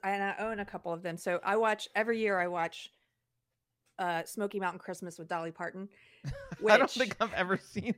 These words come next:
Speaker 2: that.
Speaker 1: It's amazing. It used to be on television when I was a kid, and, and I always wanted Dolly Parton to come and adopt me. She adopts all these orphans in the movie, and I
Speaker 2: Okay.
Speaker 1: used to have, like, I, uh,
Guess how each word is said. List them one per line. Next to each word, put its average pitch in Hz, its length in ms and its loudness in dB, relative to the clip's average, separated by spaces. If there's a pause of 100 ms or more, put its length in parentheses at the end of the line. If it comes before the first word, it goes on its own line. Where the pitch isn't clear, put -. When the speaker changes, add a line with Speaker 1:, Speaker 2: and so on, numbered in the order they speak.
Speaker 2:
that. - 300 -2 (600)
Speaker 1:
It's 208 300 -2
amazing. 190 760 0
It 208 140 2
used 240 160 -4
to 240 60 -8
be 226 100 -2
on 202 100 0
television 190 720 -2 (320)
when 190 120 -4
I 185 40 2
was 185 140 -2
a 180 40 -8
kid, 208 300 0
and, 175 240 -4
and 175 160 -2
I 175 180 2
always 196 260 2
wanted 180 260 -2
Dolly 170 240 -2
Parton 165 240 -2
to 175 60 -6
come 175 180 -10
and 170 80 -6
adopt 165 360 -2
me. 160 100 -6
She - 140 -4
adopts 208 320 2
all 190 60 0
these 175 160 -4
orphans 170 400 -4
in 156 80 -4
the 151 60 -10
movie, 147 400 -8 (420)
and 170 320 -4
I 170 60 -2
Speaker 2:
Okay. - 20 0
Speaker 1:
used 175 200 -4
to 175 80 -2
have, 160 320 -4 (400)
like, 156 200 -6 (640)
I, 170 180 0 (320)
uh, - 40 -8